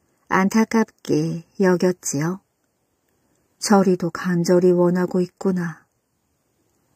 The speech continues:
웅녀가 큰 절을 올리며 빌고 또 비는 모습을 보며 환웅은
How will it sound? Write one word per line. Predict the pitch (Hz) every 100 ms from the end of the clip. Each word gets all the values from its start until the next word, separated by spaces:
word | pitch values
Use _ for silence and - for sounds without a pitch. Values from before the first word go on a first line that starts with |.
| _ -
웅녀가 | 220 220 220 220 208 202 202 208 214 _ _ _ -
큰 | 247 240 240
절을 | 233 196 190 196
올리며 | 180 180 190 170 165 214 _ _ _ _ _ _ _
빌고 | - 214 208 196 196 202 202 214 _
또 | 240 233
비는 | - 202 202 208
모습을 | 214 208 196 170 151
보며 | 185 170 160 202 208 _ _ _ _ _ _ _ _
환웅은 | 240 226 226 220 214 214 220